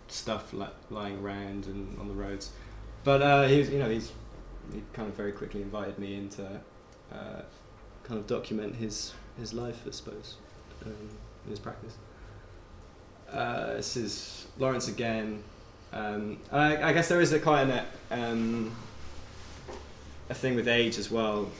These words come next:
Um, I was very quickly drawn to these people, and I guess, although initially, um, wanted to offer something broad, um, and looking at really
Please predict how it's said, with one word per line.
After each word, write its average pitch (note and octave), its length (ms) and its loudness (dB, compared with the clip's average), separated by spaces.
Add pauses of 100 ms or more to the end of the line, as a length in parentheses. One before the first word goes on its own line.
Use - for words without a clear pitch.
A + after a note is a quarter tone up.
Um, A2 220 2
I A2 40 2
was G#2 100 2
very B2 180 4
quickly A#2 400 2
drawn A2+ 220 0
to F#2+ 60 -6
these G2+ 180 0
people, G2 520 -2 (300)
and G#2+ 180 0
I G#2+ 80 0
guess, - 640 0 (560)
although D#3 300 10
initially, C3 1120 6 (160)
um, G#2 600 0 (720)
wanted A#2 220 0
to - 360 -8
offer A#2+ 160 -2
something G#2+ 320 0
broad, G#2+ 640 4 (800)
um, G2+ 320 0
and G#2 100 -2
looking G#2 240 -2
at G2 100 -2
really G#2 300 -2